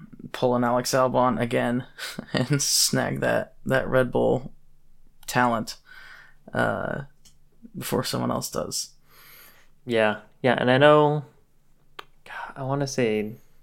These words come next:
Speaker 2: it was the team principal for Williams, uh, Vowles. It was a while back ago, I can't remember the actual date, but I seem to remember some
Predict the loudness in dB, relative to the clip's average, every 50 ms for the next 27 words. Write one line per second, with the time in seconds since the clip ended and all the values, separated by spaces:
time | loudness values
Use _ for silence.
0 | -4 -2 0 0 0 0 -2 -4 -6 -8 -10 -10 -10 -10 -8 -4 -4 -4 -4 -4
1 | -4 -4 -4 -6 -4 -4 -6 -4 -4 -4 -4 -2 -2 -2 -2 -2 -4 -6 -8 -8
2 | -10 -10 -12 -14 -10 -8 -8 -6 -6 -6 -6 -8 -8 -4 0 2 2 4 4 2
3 | 0 -2 -4 -6 -8 -8 -10 -14 -18 -20 -20 -20 -20 -20 -20 -20 -18 -18 -18 -18
4 | -16 -16 -16 -16 -16 -18 -18 -18 -18 -18 -20 -20 -20 -20 -20 -20 -10 0 2 2
5 | 4 4 6 4 6 6 8 8 8 8 6 4 2 2 0 -2 -4 -2 -2 -4
6 | -4 -4 -6 -8 -6 -4 -4 -4 -4 -6 -6 -6 -6 -4 -4 -4 -4 -4 -6 -4
7 | -2 -2 -2 -2 -2 -6 -4 -2 -2 -2 -2 -2 -2 -2 0 0 2 2 2 2
8 | 0 0 0 2 2 2 0 -4 -8